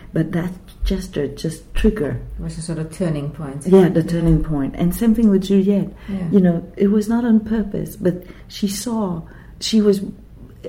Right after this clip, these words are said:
Speaker 1: in that society, she was in the dominant role.
Speaker 2: Mm.
Speaker 1: And she felt that she could do all these things, you know,
Speaker 2: Mm.
Speaker 1: basically shaming, um, the, the Vietnamese.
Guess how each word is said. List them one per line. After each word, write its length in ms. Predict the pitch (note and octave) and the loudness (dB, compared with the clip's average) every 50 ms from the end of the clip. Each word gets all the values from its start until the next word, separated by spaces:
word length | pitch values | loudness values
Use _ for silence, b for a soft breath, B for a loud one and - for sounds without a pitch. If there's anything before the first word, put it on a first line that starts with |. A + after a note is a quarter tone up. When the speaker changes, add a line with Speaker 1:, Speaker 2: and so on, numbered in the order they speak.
| - - | -4 0
Speaker 1:
in 120 | F#3+ G3 | 2 4
that 200 | F#3+ G3 G3+ G3 | 4 4 2 0
society, 680 | - G3+ F#3+ - G#3 G3 G3 G3+ F#3+ - - F3 D#3 D3 | 0 -2 -2 -2 -2 -2 -2 -2 -2 -2 -2 -2 -2 -4
she 160 | D#3 - E3+ | -4 -4 -2
was 340 | E3+ F3 F3 E3+ D#3+ - - | -2 0 0 0 -2 -4 -4
in 380 | - E3+ F3 E3 E3 D#3+ D#3+ B B B B B B B | -4 -2 0 0 0 0 -2 B B B B B B B
the 80 | E3+ E3 | -2 0
dominant 540 | D#3+ F#3 F3+ F3 F3+ F3 D#3+ D#3+ D#3+ D#3 | 2 2 2 2 2 0 0 0 0 0
role. 400 | D3+ D#3 E3+ F3+ D3+ - - - - - - | 0 -2 -2 -2 -4 -6 -6 -8 -12 -10 -4
Speaker 2:
Mm. 340 | F3 F3+ F3 E3 D#3 D3 D3+ - - - | -2 0 2 2 0 -2 -4 -10 -6 -2
Speaker 1:
And 160 | D#3+ D#3+ D#3+ | 0 2 2
she 180 | D#3+ - F3+ F3+ | 0 0 -2 -2
felt 280 | F3+ - F#3 F3 D#3+ D#3 | -2 -2 -2 -2 -2 -2
that 120 | D#3 D3+ | -4 -6
she 280 | - - - G#3 G3+ G3 | -6 -4 0 0 2 2
could 260 | G3 - - E3+ D#3+ | 0 -2 -4 -4 -2
do 300 | D#3+ F3 E3+ D#3+ D#3 - - | 0 0 0 0 0 -2 -6
all 140 | - E3 E3+ E3 | -6 -6 -4 -2
these 240 | E3 D3+ D3+ - | -2 -2 -2 -2
things, 360 | - - F#3+ G3 - - - E3+ | -4 -4 -4 -4 -4 -2 0 2
you 60 | F3+ | 2
know, 160 | E3 D3 C#3 - - B B B | 2 2 0 -2 -6 B B B
Speaker 2:
Mm. 480 | F#3 G3+ F#3+ E3+ D#3 D3+ - D3+ D3+ - | 2 2 4 4 2 0 -2 -6 -4 2
Speaker 1:
basically 460 | E3 E3 D#3+ D#3+ - - - F3 D#3+ | 2 2 2 2 0 -4 -2 -2 -2
shaming, 720 | E3 - - - F3+ F3+ F3+ E3+ D#3+ D3 C#3 C3+ C#3 C3+ C3 B B B B B B | -2 -4 -6 -6 -2 -2 0 0 0 0 -2 -4 -6 -8 -8 B B B B B B
um, 640 | - D#3 D3 C#3+ C3+ C3+ C3+ C3 B2+ B2 - - - | -6 -4 -4 -4 -4 -4 -4 -4 -4 -4 -4 -6 -6
the, 300 | - D3 D3 D#3+ D#3+ - | -6 -4 -2 0 0 0
the 160 | - D#3+ - | 0 -2 -4
Vietnamese. 720 | - D3 C#3+ C3+ - C#3 C#3+ E3 F#3+ G3+ F3 C#3 - - | -4 -4 -4 -4 -4 -6 -6 -4 -2 -2 -2 -2 -4 -8